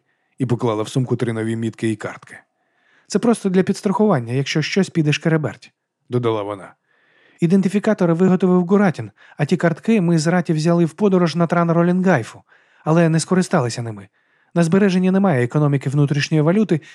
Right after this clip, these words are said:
ці знімаються з громадянського туристичного фонду". "Навіщо?" запитав я. "Бо я хочу, щоб ти знав, серйозно, тут ти не якийсь в'язень, ручна тваринка чи що ти там собі вигадав". І на цьому вона вийшла.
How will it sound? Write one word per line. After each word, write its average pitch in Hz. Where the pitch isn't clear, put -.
ці 226
знімаються 185
з 151
громадянського 175
туристичного 165
фонду". 104
"Навіщо?" 135
запитав 113
я. 92
"Бо 170
я 185
хочу, 185
щоб -
ти -
знав, 127
серйозно, 107
тут 214
ти 190
не 185
якийсь 185
в'язень, 131
ручна 151
тваринка 170
чи -
що 156
ти 143
там 131
собі 143
вигадав". 101
І 120
на 120
цьому 120
вона 117
вийшла. 98